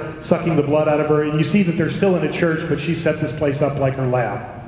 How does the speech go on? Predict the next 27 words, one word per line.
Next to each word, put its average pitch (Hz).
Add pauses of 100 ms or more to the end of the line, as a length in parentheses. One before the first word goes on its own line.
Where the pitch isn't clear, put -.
(2750)
Also 185
in 180
this 160
lab, 160
as 151
you 175
get 208
to 196
the 170
end 214
of 147
it, 139
there's 147
cages, 139
and 151
there's 147
vampire 165
brides 143
in 139
the 135
cages, 139
and 139
it's 139
the 147
two 185
other 160
ones 117